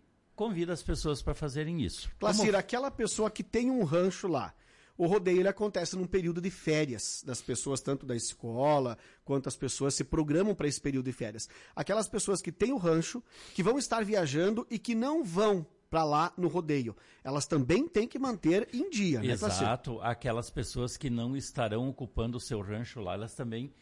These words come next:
Speaker 1: elas devem estar com o rancho em condições, né, em condições de habitabilidade, né, em condições de, de não oferecer risco a seus vizinhos também, né, e tu me perguntaste primeiro, então vou responder. Ah, o ce-,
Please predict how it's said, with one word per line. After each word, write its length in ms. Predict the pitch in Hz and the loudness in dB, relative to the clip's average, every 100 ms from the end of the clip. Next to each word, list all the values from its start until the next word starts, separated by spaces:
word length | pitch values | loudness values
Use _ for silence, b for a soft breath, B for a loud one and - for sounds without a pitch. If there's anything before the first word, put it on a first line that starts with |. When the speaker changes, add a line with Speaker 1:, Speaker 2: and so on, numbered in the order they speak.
| b | b
Speaker 1:
elas 360 | - 104 101 92 | -8 -4 -4 -6
devem 720 | 90 104 95 104 104 160 208 - - | -2 0 2 0 -2 -2 -4 -6 -10
estar 460 | 117 110 - 101 104 | -6 -6 -2 -2 -2
com 200 | - 127 | -2 -2
o 80 | 117 | -2
rancho 380 | 113 120 - | -2 -4 -2
em 120 | 123 143 | -4 -2
condições, 840 | 160 156 - - 107 143 - - B B B | -4 -2 -4 -4 -4 -4 -6 -10 B B B
né, 300 | - 113 107 - - | -4 -2 -2 -6 -10
em 120 | 120 | -8
condições 520 | 135 110 - 123 117 | -6 -6 -4 -4 -2
de 80 | 117 | 0
habitabilidade, 1000 | 120 135 135 123 117 104 95 95 135 165 | -2 -2 -4 -2 -2 -2 0 0 -2 -4
né, 220 | 117 123 | -4 -4
em 80 | 127 | -6
condições 560 | 113 104 - 120 120 110 | -6 -6 -6 -6 -6 -6
de, 180 | 117 b b _ | -8 b b _
de 120 | 127 | -4
não 160 | 117 143 | -2 -2
oferecer 520 | 165 151 120 - 127 | -4 -2 -2 0 0
risco 460 | 110 120 139 - 113 | 0 -2 -2 -6 -8
a 60 | |
seus 280 | 101 113 107 | -4 -6 -4
vizinhos 560 | 117 101 101 151 160 - | -6 -4 -4 -4 -6 -4
também, 300 | 104 107 110 | -4 -2 -2
né, 180 | 104 117 | -2 -2
e 100 | 117 | -4
tu 260 | - 135 131 B B - | -4 -4 -6 B B -6
me 220 | 113 104 | -2 -2
perguntaste 680 | - 107 110 107 117 - | -2 -4 -4 -2 -2 -4
primeiro, 360 | - 117 107 120 | -8 -4 -2 -4
então 200 | 117 120 | -4 -6
vou 80 | 107 | -6
responder. 600 | 107 - 110 104 113 135 B B B B | -8 -10 -6 -4 -4 -6 B B B B
Ah, 380 | 117 117 117 - | 0 2 2 0
o 140 | 151 | -2
ce-, 260 | 131 160 135 | -4 -2 -2